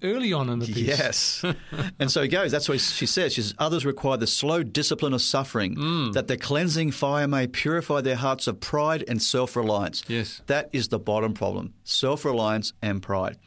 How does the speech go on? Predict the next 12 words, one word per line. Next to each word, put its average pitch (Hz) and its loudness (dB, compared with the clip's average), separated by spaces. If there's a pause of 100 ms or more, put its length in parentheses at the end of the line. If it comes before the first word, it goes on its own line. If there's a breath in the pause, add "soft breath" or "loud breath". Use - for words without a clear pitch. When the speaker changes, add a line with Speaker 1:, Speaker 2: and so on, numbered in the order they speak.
Speaker 1:
Mm. 131 -2 (100)
Speaker 2:
"of 135 -2
earthly 165 0
passion 131 0
and 110 0
self-love, 107 0 (560 soft breath)
that 131 -2
the 139 0
true 190 0
gold 151 2
of - -4
character," 160 0